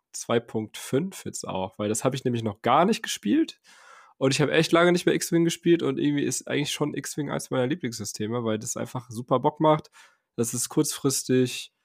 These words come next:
äh, kannst du geil auf Turnieren spielen, musst du aber auch nicht, kannst du auch geil in der Kneipe spielen, in den vier Winden. Liebe Grüße, muss ich mal wieder hin. So, kurz und knackig.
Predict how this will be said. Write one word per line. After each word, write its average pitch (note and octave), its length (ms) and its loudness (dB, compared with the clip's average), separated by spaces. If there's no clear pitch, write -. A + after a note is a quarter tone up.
äh, G#2+ 220 -2
kannst C3+ 300 2
du C3+ 40 2
geil C3 200 6
auf B2+ 100 4
Turnieren B2 380 4
spielen, A#2+ 420 0
musst A#2+ 220 -2
du - 20 -2
aber G#2+ 200 0
auch G#2+ 100 0
nicht, A2+ 260 0
kannst - 220 -4
du A2+ 40 -2
auch A2 100 -4
geil A2 180 0
in G#2+ 60 -4
der G#2 100 -4
Kneipe G#2 340 -4
spielen, G#2 540 -6
in G2+ 80 -10
den G2 100 -8
vier G2+ 220 -8
Winden. G#2+ 460 -6
Liebe G#2 240 -2
Grüße, G#2+ 580 -6
muss G#2+ 160 -4
ich G#2 60 -12
mal G2+ 100 -4
wieder F#2 140 -6
hin. F2+ 240 -10
So, F2 200 -10
kurz - 180 -6
und F#2 80 -10
knackig. - 460 -14